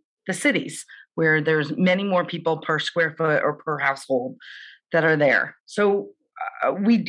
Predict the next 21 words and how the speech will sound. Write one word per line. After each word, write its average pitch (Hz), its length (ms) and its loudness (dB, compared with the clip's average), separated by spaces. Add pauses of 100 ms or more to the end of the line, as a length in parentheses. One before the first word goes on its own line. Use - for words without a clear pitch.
we 233 100 6
definitely 277 360 4
had 240 220 2
one 196 280 2
municipality 170 760 -2
right 254 280 -2
off 185 240 -2
the 156 40 -6
bat 147 400 -2
that 175 80 -2
was 160 140 -4
experiencing 202 960 -2
covid 170 320 2
nineteen 151 640 0 (380)
at 175 160 0
much 208 520 2
higher 190 460 0
levels 160 360 -2
than 151 200 -2
everybody 156 460 0
else. - 320 -2